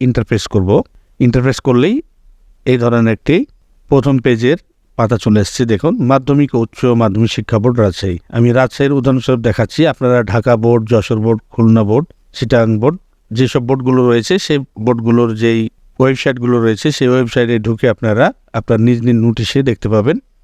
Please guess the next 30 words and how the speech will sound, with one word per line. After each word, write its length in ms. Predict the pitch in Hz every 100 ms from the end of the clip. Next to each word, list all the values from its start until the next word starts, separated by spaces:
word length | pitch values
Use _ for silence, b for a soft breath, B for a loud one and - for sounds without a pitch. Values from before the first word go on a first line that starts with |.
| _ _ _ _ -
এটি 180 | 113 117 113 107 - _ _ _ _ -
প্রতিটি 340 | 123 139 135 120
বোর্ডেই 260 | 120 131 135
নোটিশটা 280 | 117 117 - 101
দিয়েছে, 320 | 107 98 - 175 - 110
আপনারা 300 | 113 104 104 107 -
সেখান 220 | 113 113 104
থেকে 180 | 107 151 208 _ _ - 104
দেখে 180 | 113 101
নেবেন। 180 | 98 87 - _ -
তো 60 | 110
প্রথমেই 360 | 147 139 156 151 131
আমরা 160 | 120 196 - _ - - -
সার্চ 200 | 139 127 131
বারে 220 | 135 123 120
গিয়ে 120 | 123 117
লিখব 200 | 110 110 143 147
রাজশাহী 260 | 110 - 120
education 360 | 120 127 113 127 127
board 140 | 127 120
dot 120 | 113 113
gov 100 | 110 104
dot 120 | 104 107
B 20 | 110
D 20 | 113
লিখে 200 | 107 127 175 - _ - 117
ইন্টারফেস 360 | 113 - 120 -
করলেই 240 | 120 123 175
দেখুন 240 | 113 127 190 - - - - - - - -
এখানে 240 | 110 117